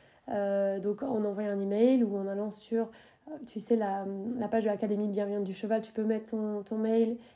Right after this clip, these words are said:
et recevoir les infos directement. Si t'as pas envie d'envoyer de mail, euh, ou me discuter avec moi tout de suite, si t'as envie d'avoir les infos avant ou avant de discuter avec moi,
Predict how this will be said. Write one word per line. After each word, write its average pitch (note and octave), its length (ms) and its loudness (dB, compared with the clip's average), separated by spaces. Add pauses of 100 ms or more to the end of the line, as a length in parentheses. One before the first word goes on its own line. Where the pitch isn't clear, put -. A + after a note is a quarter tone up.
et A3+ 120 0
recevoir G#3 340 0
les A3+ 120 4
infos A3 440 0
directement. G3+ 720 -2 (380)
Si - 180 -20
t'as G#3 100 -2
pas G#3 100 -6
envie G3 260 -4
d'envoyer F#3+ 300 -8
de F3 60 -12
mail, G3+ 320 -2
euh, F#3+ 220 -12 (280)
ou A3+ 60 -2
me G3 280 -2
discuter - 440 -6
avec G3 120 -4
moi G3+ 140 -4
tout G3+ 100 -20
de - 60 -20
suite, A#3 240 0
si - 140 -16
t'as G#3 120 -4
envie G3 160 -2
d'avoir G3+ 360 -2 (180)
les G3 160 -6
infos G3+ 320 -2
avant G#3 340 0 (360)
ou C4 120 2
avant G3+ 200 2
de G3+ 40 0
discuter - 300 -8
avec - 100 -6
moi, A3 260 2